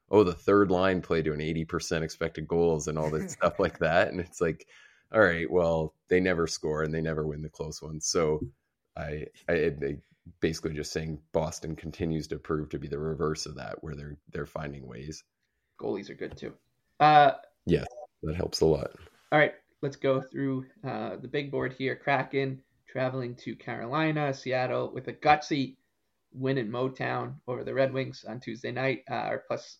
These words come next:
Speaker 3: one sixty. The, the Hurricanes minus one ninety-two after a loss to Tampa Bay, uh, shutout loss, and the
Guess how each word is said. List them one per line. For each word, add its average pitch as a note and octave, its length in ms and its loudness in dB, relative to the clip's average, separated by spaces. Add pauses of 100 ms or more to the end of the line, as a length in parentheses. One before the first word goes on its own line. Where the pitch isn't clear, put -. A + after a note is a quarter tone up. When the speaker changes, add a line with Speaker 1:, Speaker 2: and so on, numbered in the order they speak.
(160)
Speaker 3:
one D#3 200 0
sixty. D#3 420 -4
The, A#2 140 -6 (260)
the C3 120 -6
Hurricanes C#3 640 -2
minus A#2 300 -8
one B2 120 -4
ninety-two A#2 460 -4
after - 220 -8
a G2+ 80 -8
loss A2 280 0 (760)
to B2 200 -8
Tampa B2+ 380 -6
Bay, C3 640 4 (180)
uh, A2+ 300 -6 (120)
shutout C3+ 400 2
loss, - 460 -6
and A2+ 280 -10 (280)
the G#2+ 300 -12